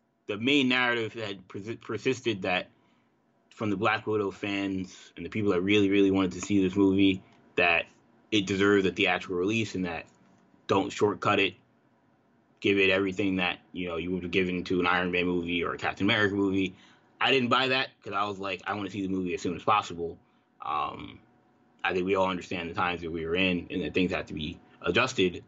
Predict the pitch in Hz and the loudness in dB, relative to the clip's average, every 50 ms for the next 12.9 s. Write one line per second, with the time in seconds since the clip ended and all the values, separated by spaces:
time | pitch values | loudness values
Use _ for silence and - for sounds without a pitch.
0 | _ _ - 139 156 156 - - _ _ _ _ _ _ _ _ _ _ _ - | _ _ 0 0 0 0 -2 -8 _ _ _ _ _ _ _ _ _ _ _ -4
1 | 98 104 113 117 117 123 131 120 95 113 107 113 123 127 - - 123 131 139 131 | -2 0 0 2 2 2 2 2 0 0 0 0 0 -2 -2 -2 -2 0 0 0
2 | 131 127 160 165 165 147 139 113 90 - _ - 117 120 127 127 113 127 127 131 | -2 0 0 0 2 2 0 -2 -4 -6 _ -6 -2 -2 0 0 0 2 2 4
3 | 131 120 107 104 104 - 104 104 110 123 123 113 110 123 120 117 117 113 107 98 | 4 2 2 -2 -4 -6 -4 -2 0 0 0 0 0 0 -2 0 0 -2 -2 -2
4 | 120 127 113 104 95 92 92 98 95 95 95 90 82 85 - _ _ _ _ _ | -2 -2 0 0 0 2 2 0 0 0 -2 -2 -4 -8 -14 _ _ _ _ _
5 | _ _ _ _ - 95 104 117 117 117 113 101 101 101 90 85 - - 135 120 | _ _ _ _ -4 -2 0 0 0 -2 -4 -4 -4 -4 -4 -4 -4 -2 -2 -2
6 | 95 87 - _ _ _ _ _ _ _ 104 95 92 90 85 85 - 131 117 113 | -2 -2 -6 _ _ _ _ _ _ _ -6 -4 -4 -4 -4 -4 -2 0 0 0
7 | 98 - 104 95 90 92 107 110 104 92 87 - - 92 90 - - - 87 80 | 0 -2 -4 -8 -6 -6 -6 -4 -4 -4 -4 -4 -4 -4 -6 -4 -4 -2 -2 -2
8 | 80 82 - - - _ _ _ _ _ _ - 104 95 90 85 - 95 85 80 | -2 -4 -6 -10 -16 _ _ _ _ _ _ 0 2 2 2 0 0 -2 -4 -4
9 | 82 78 - - 101 92 87 - - 87 78 78 78 73 - 104 - 76 76 69 | -4 -4 0 2 2 2 2 0 -2 -2 -2 -2 -2 -2 -4 -4 -2 -2 -4 -4
10 | 120 - - - - _ _ _ _ - 110 - 131 117 117 107 104 95 95 98 | -4 -8 -10 -16 -20 _ _ _ _ -10 -4 0 2 2 4 2 2 0 0 0
11 | 98 101 98 95 92 90 - _ _ _ - 92 85 - - - 98 - 98 90 | 0 0 2 2 0 -2 -4 _ _ _ -8 -8 -8 -6 -6 -6 -6 -4 -4 -6
12 | 85 - 92 87 85 85 - - 80 85 101 117 123 123 123 120 110 | -6 -4 -4 -4 -4 -4 -6 -8 -4 -2 0 2 2 2 2 2 0